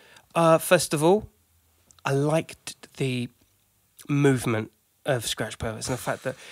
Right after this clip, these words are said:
it was, it was an, it was a, it was an energy. It wasn't just the four guys. It was an energy. And, uh, s-, just going back to what you were saying as well, I think everything that you en-, encapsulate there, everything you've said, that's essentially, like,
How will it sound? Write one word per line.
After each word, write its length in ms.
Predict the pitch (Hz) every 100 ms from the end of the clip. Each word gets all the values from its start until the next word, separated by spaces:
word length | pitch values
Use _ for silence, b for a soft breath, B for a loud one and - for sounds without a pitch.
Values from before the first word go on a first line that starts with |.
| B -
it 100 | 180
was, 220 | 170 160 b b
it 100 | 170
was 160 | 165 160
an, 120 | 165 -
it 100 | 165
was 120 | 165 160
a, 220 | 160 156
it 120 | - 170
was 120 | 147
an 80 | 147 _ _ _ _
energy. 520 | 165 170 139 120 113 - _ _
It 80 | 147
wasn't 420 | 190 196 165 -
just 400 | - 190 170 -
the 60 | 135
four 280 | - 143
guys. 300 | 123 107 101
It 60 | 127
was 160 | 120 113
an 100 | 117 _
energy. 380 | 143 135 - 104 B B B B
And, 260 | - 196 196
uh, 200 | 196 190
s-, 100 | - - -
just 240 | 175 - _ _
going 160 | 170
back 140 | 156 -
to 100 | 165
what 80 | -
you 60 |
were 40 | 151
saying 360 | - 156 147
as 80 | 151
well, 360 | 147 156 170 190 _ _ _ _ _
I 60 | 147
think 140 | 160 -
everything 480 | 170 202 185 156
that 80 | 123
you 360 | 127 135 127 -
en-, 120 | - 139 _ - _ -
encapsulate 840 | 135 - - - - - - -
there, 240 | 110 -
everything 340 | - 139 151 107
you've 120 | 120
said, 420 | - 151 107 - - b b b _ _ _ _ _ _ _
that's 220 | - -
essentially, 600 | 120 - - 143 - 143
like, 320 | 131 120 113